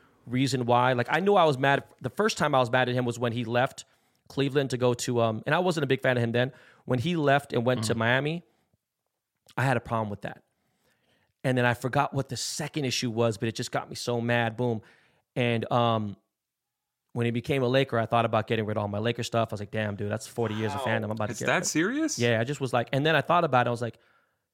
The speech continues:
Speaker 1: "This is the stupidest thing in the entire world." Like, I don't even remember what I'm mad at him for. <laughs> You know, and, like, um, and it just got, it just got, you know, worlds get closer to each other.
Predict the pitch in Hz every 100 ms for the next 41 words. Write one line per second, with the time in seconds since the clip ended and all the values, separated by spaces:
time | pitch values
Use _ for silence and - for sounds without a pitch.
0 | _ - 180 135 - - 135 143 - 147
1 | 139 135 135 139 135 160 120 117 160 147
2 | 135 147 151 165 190 120 117 - - 247
3 | - - - _ _ _ _ - 180 220
4 | - 208 - 165 175 160 151 151 143 -
5 | 143 135 127 - - _ - 269 - 233
6 | _ - 170 185 180 214 220 247 214 226
7 | 185 294 - 302 233 _ _ _ _ _
8 | _ _ _ _ _ 175 233 220 139 151
9 | 151 - 143 - 127 - 131 131 120 127
10 | 123 139